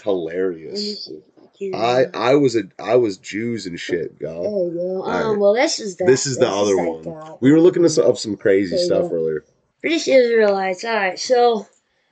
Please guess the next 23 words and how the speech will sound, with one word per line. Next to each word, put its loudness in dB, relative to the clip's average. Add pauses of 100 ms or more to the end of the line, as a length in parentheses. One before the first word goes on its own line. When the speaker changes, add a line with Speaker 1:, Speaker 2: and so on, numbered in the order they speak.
Speaker 1:
according 0
to -4
these -4
people, -6 (1120)
<laughs> -16
this -10
is -8
so -14
fun. -12 (680)
The, 2
uh, 4
okay, 0
so -2
the -2
lost -2
ten 0
tribes -2
of -2
Israel, 2 (720)
um, -8
are -10
still -4
intact, -4